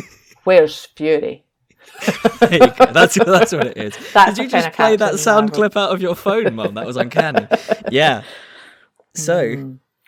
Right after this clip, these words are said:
Speaker 2: So setting us up for Endgame. Everything's
Speaker 1: Yeah.
Speaker 2: been setting us up now for Endgame.
Speaker 1: Everyone's in the room together, it looks like. Apart from, of course,
Speaker 2: Yeah,
Speaker 1: Tony and
Speaker 2: apart from
Speaker 1: Nebula,
Speaker 2: half
Speaker 1: who
Speaker 2: of
Speaker 1: are
Speaker 2: them.
Speaker 1: out on
Speaker 2: Yeah.
Speaker 1: Titan, yeah. <laughs> But, um,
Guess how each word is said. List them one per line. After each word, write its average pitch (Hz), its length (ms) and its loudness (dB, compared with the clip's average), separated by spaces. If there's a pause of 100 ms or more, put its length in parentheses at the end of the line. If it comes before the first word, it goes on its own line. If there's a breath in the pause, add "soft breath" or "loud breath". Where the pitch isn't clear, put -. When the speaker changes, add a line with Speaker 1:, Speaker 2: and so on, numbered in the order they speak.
Speaker 2:
So 185 240 0
setting 226 440 2
us 190 140 -6
up 190 280 0
for 180 380 -2
Endgame. 170 1000 -6
Everything's 185 560 0
Speaker 1:
Yeah. 147 340 -6
Speaker 2:
been 147 200 -14
setting 147 380 -10
us 147 100 -14
up 143 260 -8
now 135 220 -12
for - 260 -16
Endgame. 139 720 -16 (480)
Speaker 1:
Everyone's 110 500 -6
in 107 100 -6
the 107 100 -8
room 107 240 -8
together, 101 440 -8
it - 100 -10
looks 101 240 -12
like. 98 300 -8 (480 loud breath)
Apart 113 340 -4
from, 98 260 -12 (260)
of 95 120 -18
course, - 160 -4
Speaker 2:
Yeah, 127 80 2
Speaker 1:
Tony 117 200 -6
and - 40 -4
Speaker 2:
apart - 220 4
from 196 100 -4
Speaker 1:
Nebula, 180 160 -2
Speaker 2:
half 165 100 2
Speaker 1:
who - 60 -2
Speaker 2:
of - 20 0
Speaker 1:
are 165 80 -2
Speaker 2:
them. 107 100 -4
Speaker 1:
out 90 60 -10
on 104 100 -10
Speaker 2:
Yeah. 107 40 -16
Speaker 1:
Titan, 113 420 -8
yeah. 110 400 -2 (200)
<laughs> - 240 -18
But, 147 440 -12
um, 151 80 -12